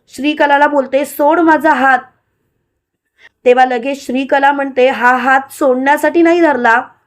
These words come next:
तर तुला धडा शिकवण्यासाठी धरलाय. काय गरज होती तुला माझा पाठलाग करायची? कोण समजतेस कोण तू स्वतःला? तुझी लायकी तरी आहे का?"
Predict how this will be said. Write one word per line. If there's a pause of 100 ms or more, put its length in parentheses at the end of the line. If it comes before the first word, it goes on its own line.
(400)
तर
तुला
धडा
शिकवण्यासाठी
धरलाय. (1120)
काय
गरज
होती
तुला
माझा
पाठलाग
करायची? (1000)
कोण
समजतेस
कोण
तू
स्वतःला? (1400)
तुझी
लायकी
तरी
आहे
का?"